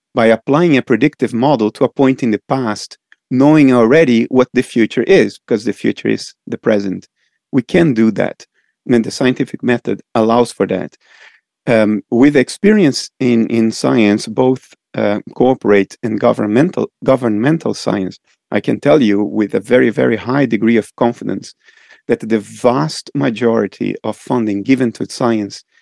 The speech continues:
is about predicting the true future and finding solutions for that future through the application of scientific theories, uh, in engineering.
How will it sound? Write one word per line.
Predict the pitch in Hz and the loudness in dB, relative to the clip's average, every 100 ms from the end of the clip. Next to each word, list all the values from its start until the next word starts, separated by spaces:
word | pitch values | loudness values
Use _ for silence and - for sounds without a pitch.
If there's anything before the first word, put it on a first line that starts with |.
| _ _ _ | _ _ _
is | 113 | -2
about | 113 120 123 | 2 2 0
predicting | - 107 117 117 127 117 | -2 0 0 0 -2 0
the | 117 | 0
true | - - 131 143 | -2 2 2 2
future | - - 104 - - - _ _ _ _ | -2 -6 -6 -6 -12 -12 _ _ _ _
and | 120 104 | -6 -4
finding | 120 120 127 123 | -2 0 0 -2
solutions | - 107 117 - 120 | -2 0 0 -2 -10
for | - 117 135 135 | -6 0 2 2
that | 113 | 0
future | - - 107 - 101 - _ _ _ | -2 -4 -4 -4 -10 -10 _ _ _
through | 120 117 | 0 2
the | 127 | 0
application | - 110 113 113 - | -2 -4 0 -2 -2
of | 113 | -6
scientific | - 110 - 110 - - | -2 -4 -2 -6 -8 0
theories, | 110 107 104 - - | 0 2 -2 -6 -6
uh, | 107 104 | -4 -4
in | 117 110 | -2 -2
engineering. | 110 110 107 120 98 | -2 -2 -2 -2 -4